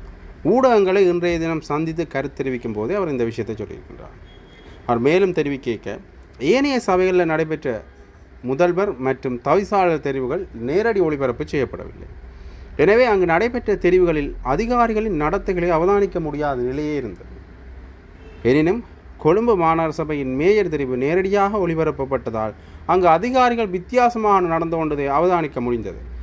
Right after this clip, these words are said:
அத்துடன் ரகசிய வாக்கெடுப்பு நடத்தப்பட்டமை சந்தேகத்தை ஏற்படுத்துகின்றது என்றும் தெரிவித்திருக்கின்றார்.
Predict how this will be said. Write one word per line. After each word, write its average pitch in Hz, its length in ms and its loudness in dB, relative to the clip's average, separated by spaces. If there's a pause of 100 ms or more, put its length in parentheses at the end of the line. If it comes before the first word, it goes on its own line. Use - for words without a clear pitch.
(200)
அத்துடன் 147 540 2
ரகசிய 190 560 2
வாக்கெடுப்பு 170 520 2
நடத்தப்பட்டமை 151 680 -2
சந்தேகத்தை 196 720 2
ஏற்படுத்துகின்றது 139 560 -2
என்றும் 113 340 -6
தெரிவித்திருக்கின்றார். 110 880 -4